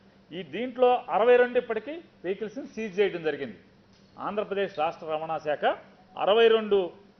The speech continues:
లారీల్ని, ఈ అరవై రెండు లారీల్లో మూడు బస్సులు, అంటే నాలుగు బస్సులుగా మార్చినటువంటి దాంట్లో మూడు బస్సులను కూడా మనం సీజ్ చేయడం జరిగింది. అంటే అరవై రెండులో యాభై తొమ్మిది లారీలు, మూడు బస్సుల్ని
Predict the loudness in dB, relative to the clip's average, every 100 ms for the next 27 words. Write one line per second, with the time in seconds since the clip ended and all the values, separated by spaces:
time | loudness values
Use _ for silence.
0 | -10 0 4 6 4 2 -4 -6 -2 2
1 | 4 4 2 2 2 2 2 0 0 0
2 | -4 -20 _ _ _ _ _ _ _ _
3 | _ -20 -4 0 0 2 2 2 0 0
4 | 0 -4 -2 2 2 0 -2 -2 -2 0
5 | 0 2 -2 -4 -6 -6 -2 0 0 -2
6 | -4 -2 -2 0 -2 -2 -4 -2 -2 -6
7 | -18 _ _ _ -14 -12 -12 -10 -8 -8
8 | -6 -8 -6 -8 -6 -8 -10 _ _ -2
9 | 0 2 0 -2 0 0 0 -10 _ _
10 | _ _ _ _ _ -2 0 2 -2 -4
11 | -6 -2 0 2 2 0 -2 -16 _ _
12 | -8 -4 -2 -2 -2 -2 -2